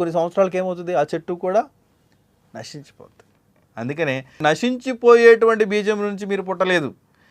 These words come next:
ఆ నశించిపోయేటువంటి ఆ విత్తనం విత్తితేనే మంచి చెట్టు వచ్చి దాని నుంచి ఫలాలు అంటే ఫ్రూట్స్ వస్తాయి. అవి జామకాయలు అవ్వచ్చు, మామిడికాయలు అవ్వచ్చు, రకరకాల పండ్లు, యాపిల్ పండ్లు అవ్వచ్చు. ఈ పండ్ని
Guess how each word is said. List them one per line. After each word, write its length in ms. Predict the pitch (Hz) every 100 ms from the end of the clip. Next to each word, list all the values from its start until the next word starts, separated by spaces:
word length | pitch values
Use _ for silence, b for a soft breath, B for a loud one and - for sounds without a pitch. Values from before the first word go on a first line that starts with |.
| b b b
ఆ 100 | 165
నశించిపోయేటువంటి 920 | 175 170 247 247 247 247 247 233 240 233
ఆ 20 | 226 180
విత్తనం 360 | 175 240 247
విత్తితేనే 460 | 226 196 220 214 175 165 175
మంచి 300 | 165 233 240 233
చెట్టు 220 | 202 196 214
వచ్చి 180 | 202 208
దాని 180 | 170 175
నుంచి 180 | 190 196 -
ఫలాలు 400 | 151 180 208 165 147
అంటే 120 | 190
ఫ్రూట్స్ 420 | - 247 269 -
వస్తాయి. 340 | 196 - 170 120 _ b
అవి 240 | 151 185 185 165 b - 131
జామకాయలు 640 | 135 170 180 180 180 175
అవ్వచ్చు, 300 | 175 175 - 170
మామిడికాయలు 640 | 135 156 165 165 165 165 165
అవ్వచ్చు, 380 | 165 160 - 170 - b b
రకరకాల 540 | 160 175 196 185 190 180 175 b -
పండ్లు, 220 | 165 175
యాపిల్ 320 | 151 175 214 190
పండ్లు 220 | 180 165
అవ్వచ్చు. 240 | 156 147 143
ఈ 100 | 156 175
పండ్ని 240 | 190 202